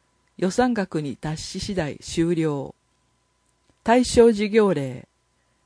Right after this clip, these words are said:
淡路島内で実施される農漁村体験型プログラム、アグリツーリズム。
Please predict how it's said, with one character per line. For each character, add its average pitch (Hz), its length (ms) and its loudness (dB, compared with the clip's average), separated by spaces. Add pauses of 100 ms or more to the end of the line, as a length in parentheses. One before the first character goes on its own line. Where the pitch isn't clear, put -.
(280)
淡 247 240 4
路 202 160 -6
島 214 200 4
内 165 220 -4
で 151 160 -6
実 175 160 -6
施 - 160 -10
さ 208 160 0
れ 185 160 0
る 175 200 -4 (720)
農 233 240 4
漁 240 160 4
村 165 280 -4
体 208 300 -2
験 214 240 2
型 190 300 -2
プ - 120 -4
ロ 190 140 2
グ 185 80 4
ラ 156 140 -2
ム、 131 200 -10 (920)
ア 185 100 2
グ 240 160 2
リ 254 140 2
ツ - 200 -8
ー 233 120 2
リ 214 140 0
ズ 170 140 -4
ム。 131 220 -10